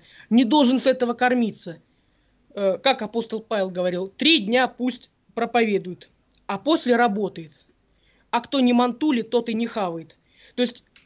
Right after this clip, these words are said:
система общественного мироустройства есть имущественное равенство.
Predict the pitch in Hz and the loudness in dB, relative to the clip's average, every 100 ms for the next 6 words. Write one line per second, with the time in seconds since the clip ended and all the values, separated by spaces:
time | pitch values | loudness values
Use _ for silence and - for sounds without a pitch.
0 | - - 247 - 269 247 220 - 214 - | -12 -6 -6 0 2 2 0 -4 -6 0
1 | 254 247 220 220 220 220 - 277 277 - | 0 0 -2 -2 -2 -4 -4 -2 -2 -2
2 | 202 214 202 - 220 254 - 214 - 214 | -2 -2 -4 -2 4 4 2 -4 -4 0
3 | 214 208 208 _ 190 208 190 165 156 _ | 2 2 -2 _ 0 2 2 -2 -10 _